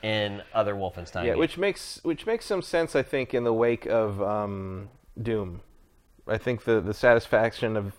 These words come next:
Speaker 2: of kind of Doom's, like, kills and close-up combat,
Speaker 1: Yeah.
Speaker 2: uh, I, it doesn't surprise me that that has sort of found its way into Wolfenstein.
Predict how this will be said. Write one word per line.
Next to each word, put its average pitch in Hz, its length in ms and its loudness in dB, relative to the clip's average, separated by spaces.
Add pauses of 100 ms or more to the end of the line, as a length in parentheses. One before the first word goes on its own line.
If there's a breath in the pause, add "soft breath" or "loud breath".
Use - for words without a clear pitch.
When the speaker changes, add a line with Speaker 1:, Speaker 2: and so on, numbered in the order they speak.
Speaker 2:
of 107 140 -4
kind 110 200 0
of 95 80 -6
Doom's, 110 380 -4
like, 104 220 -2
kills 107 400 2
and 101 280 -6
close-up 107 440 2
combat, 110 500 6
Speaker 1:
Yeah. 110 320 6
Speaker 2:
uh, 101 340 6 (200)
I, 107 80 2
it 104 240 -2
doesn't 131 220 6
surprise 113 420 8
me 110 100 -2
that 104 100 -4
that 104 120 2
has 104 120 -2
sort 104 140 2
of 98 60 -4
found 104 260 -2
its 98 140 -6
way 101 180 0
into 98 160 -4
Wolfenstein. 110 720 -2